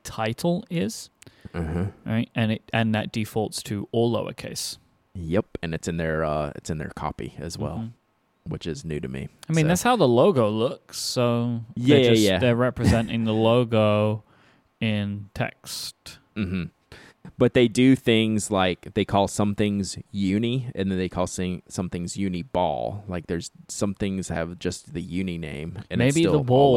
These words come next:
Speaker 1: will be
Speaker 2: lowercase.
Speaker 1: in all caps just for fun.
Speaker 2: Mm-hmm. Mm-hmm.
Speaker 1: Uni ball.
Speaker 2: So, like, so, like, it's uni super ink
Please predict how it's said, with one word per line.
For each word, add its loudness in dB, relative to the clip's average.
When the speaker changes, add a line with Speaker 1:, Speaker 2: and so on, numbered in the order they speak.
Speaker 1:
will 0
be -4
Speaker 2:
lowercase. 0
Speaker 1:
in -2
all 0
caps -4
just -8
for -14
fun. -6
Speaker 2:
Mm-hmm. -10
Mm-hmm. -6
Speaker 1:
Uni -6
ball. 2
Speaker 2:
So, 6
like, 0
so, 0
like, 4
it's 0
uni 2
super 2
ink -8